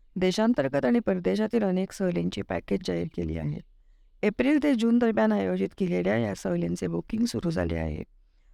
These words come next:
लवकर नोंदणी करणाऱ्यांना सहल कंपन्या, विमान कंपन्यांकडून विशेष सवलतीही मिळत आहेत. ग्रुप बुकिंगला प्राधान्य.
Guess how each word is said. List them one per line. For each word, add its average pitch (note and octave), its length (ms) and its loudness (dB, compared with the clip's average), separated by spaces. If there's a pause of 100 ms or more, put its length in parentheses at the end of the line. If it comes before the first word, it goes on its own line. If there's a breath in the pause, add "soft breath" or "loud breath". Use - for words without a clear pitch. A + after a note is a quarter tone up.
(140)
लवकर A3 320 4
नोंदणी G#3 380 4
करणाऱ्यांना F3+ 600 0
सहल F#2 240 0
कंपन्या, F2+ 500 -2
विमान G2 380 0
कंपन्यांकडून F#2 720 -2 (500)
विशेष G3+ 340 0
सवलतीही F3 580 2
मिळत D#3+ 320 0
आहेत. D#3 240 -2 (640)
ग्रुप A3 200 0
बुकिंगला G3 440 0
प्राधान्य. F3 580 0